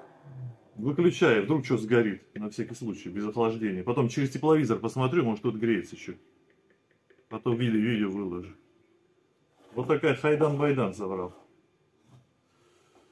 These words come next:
Вот так, провода соединены, короче, все видно, да? Тут земля, землю негде нам подсоединять. Так что выключаю,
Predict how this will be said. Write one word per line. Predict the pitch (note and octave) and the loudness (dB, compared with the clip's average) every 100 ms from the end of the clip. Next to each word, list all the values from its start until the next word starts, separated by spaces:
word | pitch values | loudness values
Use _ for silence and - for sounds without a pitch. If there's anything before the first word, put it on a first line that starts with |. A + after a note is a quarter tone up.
| _ _ _ _ - _ _ _ _ _ | _ _ _ _ -20 _ _ _ _ _
Вот | G2+ A2 | -6 -4
так, | - G#2 - | 0 -2 -2
провода | A2 G#2+ A2 A2+ | -4 0 2 0
соединены, | - B2+ D#3 F#3+ A3 | 2 0 2 2 2
короче, | F#3+ D3 C3+ C3 B2 | 2 4 4 0 -6
все | - C#3 | -2 2
видно, | B2+ G2 G#2+ | 2 0 0
да? | D3+ F3+ - _ | 2 2 -2 _
Тут | - A#2 | -4 -4
земля, | A#2 E3+ G3 F3+ | 0 2 4 4
землю | G#2+ C#3 C3 B2 - G#2 | 2 0 0 0 -2 -4
негде | A#2+ G2+ F#2 F#2+ | -2 -2 -2 -2
нам | G#2+ | -2
подсоединять. | G2+ - G#2 G2 F2+ - - | -6 -6 -4 -4 -8 -14 -12
Так | A2+ | -10
что | - | -6
выключаю, | A2 B2+ C#3 C3 G3 E3+ B2 | -2 0 0 2 2 4 0